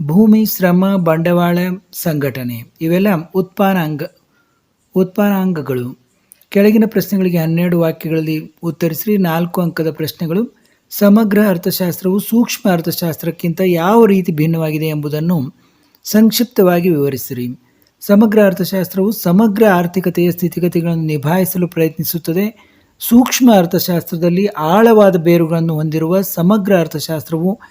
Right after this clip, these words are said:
ಮಾರುಕಟ್ಟೆಯಲ್ಲಿನ ಬೇಡಿಕೆ ಮತ್ತು ಪೂರೈಕೆ ಶಕ್ತಿಗಳ ಸಮಗ್ರ ಪರಿಮಾಣದ ಚಿತ್ರ ಒದಗಿಸುವುದು, ನಿರುದ್ಯೋಗ ನಿವಾರಣೆಗಾಗಿ ಮಾರ್ಗೋಪಾಯಗಳನ್ನು ನೀಡುತ್ತದೆ.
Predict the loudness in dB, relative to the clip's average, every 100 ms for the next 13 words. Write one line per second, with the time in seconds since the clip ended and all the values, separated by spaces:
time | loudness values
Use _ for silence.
0 | _ _ _ 2 2 2 0 -2 -2 -2
1 | -2 -4 0 4 4 2 0 0 -2 -6
2 | 0 0 2 0 -2 -4 -6 -6 -4 -4
3 | -4 -2 0 2 2 2 2 -2 -4 -6
4 | -10 -10 -6 -2 -2 -2 -6 -6 -4 -2
5 | -4 -4 _ _ _ _ 2 6 8 6
6 | 6 6 4 2 2 0 -2 -2 -2 0
7 | 0 0 -2 2 2 2 0 0 -2 -2
8 | -2 -2 -4 -4 -4 -4